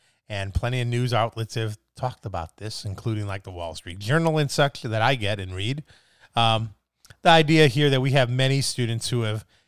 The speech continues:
indebted themselves to go to college to points where it's really affecting their ability to move on with life after college.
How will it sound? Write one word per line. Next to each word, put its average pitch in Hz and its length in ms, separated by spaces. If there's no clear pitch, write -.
indebted 131 560
themselves 110 600
to 110 60
go 120 200
to 151 80
college 117 720
to 131 80
points 139 400
where 123 260
it's 117 120
really 123 340
affecting 120 440
their 113 140
ability 110 460
to 101 180
move 156 300
on 147 300
with 123 200
life 101 340
after 95 320
college. 98 680